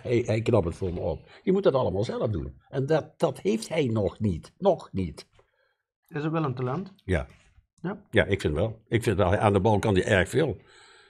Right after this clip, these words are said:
Speaker 1: Maar, eh, ja, je bent van, van een aantal factoren ben je afhankelijk om dat eruit te halen. En hij is er niet zo ver. Hij heeft er nooit weerstand gehad.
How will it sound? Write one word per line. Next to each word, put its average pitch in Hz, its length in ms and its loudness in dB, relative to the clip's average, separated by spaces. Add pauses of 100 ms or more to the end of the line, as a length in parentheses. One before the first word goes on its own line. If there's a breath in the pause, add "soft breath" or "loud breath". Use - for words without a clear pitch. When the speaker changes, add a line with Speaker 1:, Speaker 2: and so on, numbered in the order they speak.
(240 soft breath)
Speaker 1:
Maar, 95 300 8
eh, 85 360 4
ja, - 360 -6
je 156 120 -2
bent 131 200 -2
van, 110 200 -4
van 120 180 -2
een 120 100 -2
aantal 127 220 2
factoren 110 460 4
ben 101 100 4
je 90 60 0
afhankelijk 90 580 0 (600)
om 123 180 8
dat 95 160 8
eruit 180 260 0
te 196 60 -4
halen. 170 380 -6 (240)
En 160 140 0
hij 185 100 4
is 240 120 0
er 302 60 -4
niet 269 140 -4
zo 277 80 -6
ver. 247 260 0
Hij - 240 -4
heeft 165 100 6
er 175 60 4
nooit 170 200 8
weerstand 214 400 0
gehad. 165 380 -2